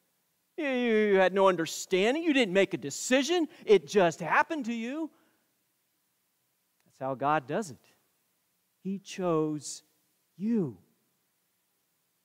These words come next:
You are His. And as His people, we don't just willy-nilly just disregard His rules,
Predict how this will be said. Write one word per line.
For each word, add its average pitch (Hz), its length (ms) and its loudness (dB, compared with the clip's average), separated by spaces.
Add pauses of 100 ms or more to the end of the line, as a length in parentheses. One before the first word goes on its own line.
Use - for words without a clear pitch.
(1200)
You 185 600 -2 (560)
are 135 180 0
His. 123 840 -10 (1120)
And 254 180 -4
as 285 340 2 (840)
His 262 300 2
people, 240 720 0 (880)
we 262 180 2
don't 247 220 6
just - 340 -2 (360)
willy-nilly 180 720 2
just 175 260 -6
disregard 165 760 2
His 156 240 -6
rules, 196 500 -2